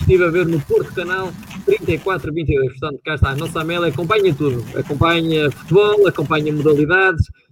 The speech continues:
Hoje, ontem não falhou essa grande vitória do Futebol Clube do Porto, essa passagem para a Final Four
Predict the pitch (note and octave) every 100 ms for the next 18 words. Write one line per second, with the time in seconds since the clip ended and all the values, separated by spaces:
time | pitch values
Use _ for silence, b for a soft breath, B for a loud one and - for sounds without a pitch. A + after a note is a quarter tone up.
0 | _ - E3+ F#3+ D#3 C3+ C#3+ E3 E3+ E3+
1 | E3 C#3+ E3+ E3 E3 D#3 D#3 C#3+ D#3+ D3+
2 | E3 D3 D3+ D#3 D3+ D3 - C#3+ - C#3
3 | D3+ C#3+ C#3+ D#3+ D#3 C3+ D3+ C#3 C3 C#3
4 | D#3 C#3+ B2+ D3